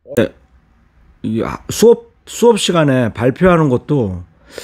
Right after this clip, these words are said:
내가 어떤 좋아했던 여학생 또는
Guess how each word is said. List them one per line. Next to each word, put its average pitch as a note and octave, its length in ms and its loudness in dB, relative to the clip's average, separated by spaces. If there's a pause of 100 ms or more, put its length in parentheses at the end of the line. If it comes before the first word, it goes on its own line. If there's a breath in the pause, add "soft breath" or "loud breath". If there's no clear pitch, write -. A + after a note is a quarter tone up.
(640 loud breath)
내가 E3+ 260 4
어떤 F3 220 2
좋아했던 F3 640 2
여학생 C#3+ 600 0 (200)
또는 D3 380 0